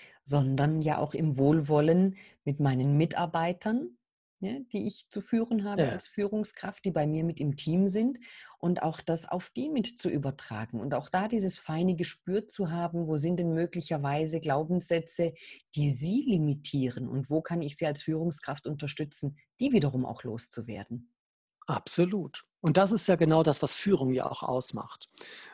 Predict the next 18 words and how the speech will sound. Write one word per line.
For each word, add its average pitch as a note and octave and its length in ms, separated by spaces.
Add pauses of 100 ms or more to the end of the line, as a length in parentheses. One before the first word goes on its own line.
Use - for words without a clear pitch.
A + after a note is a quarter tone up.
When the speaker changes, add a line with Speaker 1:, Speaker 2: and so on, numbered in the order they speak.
(100)
Speaker 2:
Weil C3 120
ich C3 120
glaub, E3 200
wenn C#3+ 140
wir C#3 80
das - 300
reflektieren, D3+ 720
tatsächlich D#3 480
in C3 180
beide G#3 580
Ebenen E3 520
zu - 180
gehen, A2+ 380
die B2+ 180
erste D#3+ 640
Thematik C3+ 560
ist - 240
Selbstführung. A2+ 880